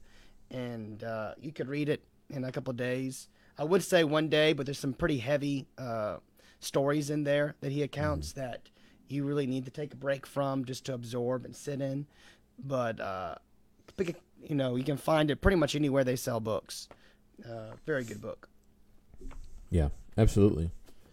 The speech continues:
Speaker 2: Um, and a-, as he wraps up this part of the, you know, the romance, I love this 'cause he comes back to the problem of pain,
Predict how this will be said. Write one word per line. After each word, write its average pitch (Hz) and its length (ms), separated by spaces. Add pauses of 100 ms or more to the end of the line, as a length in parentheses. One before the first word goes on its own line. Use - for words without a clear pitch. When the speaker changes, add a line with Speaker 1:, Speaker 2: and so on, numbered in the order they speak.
(300)
Speaker 2:
Um, 90 400 (720)
and 107 140
a-, 107 140
as 107 200
he 101 140
wraps 98 340
up - 140
this 101 140
part 95 320
of 73 240
the, 78 300 (260)
you 101 80
know, 85 80
the 76 120
romance, 85 560
I 82 40
love 92 240
this 82 120
'cause 92 160
he - 0
comes 90 200
back 85 160
to 80 60
the 80 80
problem 80 300
of 71 120
pain, 78 320